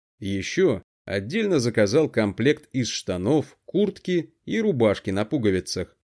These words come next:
Для портного обе последние позиции были кафтанами, только из разной ткани. Все зелено-коричневых расцветок.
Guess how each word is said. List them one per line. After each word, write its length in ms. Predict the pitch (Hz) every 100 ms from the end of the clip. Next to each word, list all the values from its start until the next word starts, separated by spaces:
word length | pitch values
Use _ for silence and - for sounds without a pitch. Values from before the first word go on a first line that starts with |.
| _ -
Для 240 | 95 95
портного 720 | - 95 - 131 180 160 - -
обе 280 | 131 98
последние 600 | 90 92 - 104 92 95
позиции 680 | 90 95 92 175 135 127 104
были 320 | 95 135 180
кафтанами, 760 | 170 175 - 156 107 92 90 87 _ _
только 300 | - 214 202
из 220 | 190 123
разной 340 | 104 107 104 110
ткани. 460 | - 127 95 - - _ _ _ _
Все 360 | - - 147 208
зелено-коричневых 1040 | 156 113 107 131 107 104 98 107 104 110
расцветок. 680 | 110 - - 98 90 -